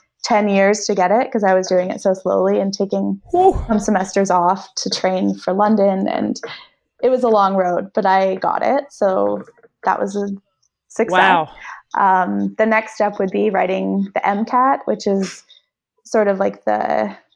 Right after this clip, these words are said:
Speaker 1: admissions, um, test, I guess. And
Speaker 2: Yeah.
Speaker 1: after that, you just apply and do an interview if you get accepted for the interview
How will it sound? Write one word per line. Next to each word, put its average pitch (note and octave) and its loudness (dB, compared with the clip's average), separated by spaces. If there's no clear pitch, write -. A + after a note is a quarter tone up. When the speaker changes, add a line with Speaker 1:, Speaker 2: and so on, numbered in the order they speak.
Speaker 1:
admissions, F#3+ -2
um, G#3 -2
test, - -6
I G#2 -2
guess. - -4
And G#3 -2
Speaker 2:
Yeah. F#3+ 0
Speaker 1:
after G3 -4
that, G3 -2
you G3+ 0
just - -6
apply C#4+ 0
and G3 -4
do G#3+ 2
an G3 2
interview B3 2
if B3+ -2
you G3+ -2
get G3 0
accepted A3+ -2
for G3+ -2
the F#3 0
interview A3 2